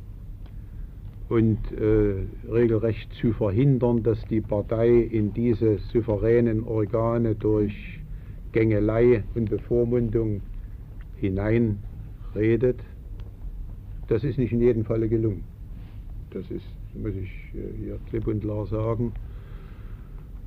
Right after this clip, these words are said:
Und, äh, ich, es entspricht auch meiner Überzeugung, dass im Umgang mit, äh, Parteimitgliedern,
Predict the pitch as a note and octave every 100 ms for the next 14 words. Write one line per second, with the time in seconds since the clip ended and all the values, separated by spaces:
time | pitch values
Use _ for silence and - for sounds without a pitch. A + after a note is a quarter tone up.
0 | - - D3 D#3 - - A#2 C3+ C3 B2+
1 | B2 G#2 - - - - - A2+ - A2+
2 | D3+ C#3+ - D#3 E3+ - D3+ A#2+ C#3 D3+
3 | D3 C#3+ B2+ A#2 - C3 C#3 C#3+ C#3+ C#3+
4 | C3 A#2+ A#2+ A#2 A2+ - D3+ D3 C3 C3+
5 | C3 B2+ B2 - - - - F3+ - A2+
6 | G#2+ A2 G#2 B2 C#3 C#3 B2+ C#3 C3+ C3
7 | B2+ B2+